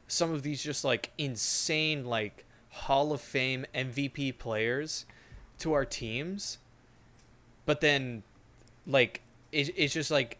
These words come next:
you know, make, they, they might be, I mean, they're,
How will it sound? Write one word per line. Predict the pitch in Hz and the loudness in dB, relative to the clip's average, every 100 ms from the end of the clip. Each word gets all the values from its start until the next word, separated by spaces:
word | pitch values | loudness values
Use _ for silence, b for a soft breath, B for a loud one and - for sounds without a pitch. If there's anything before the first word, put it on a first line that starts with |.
| - | -4
you | 143 | 0
know, | 147 139 | 2 2
make, | 143 143 - 123 | 2 2 -2 2
they, | 143 180 | 4 4
they | 135 139 | 4 2
might | 165 156 | 2 -2
be, | 143 143 131 123 - - | 0 -2 -2 -6 -14 0
I | 143 | 2
mean, | 160 139 | 2 2
they're, | 123 190 | 4 4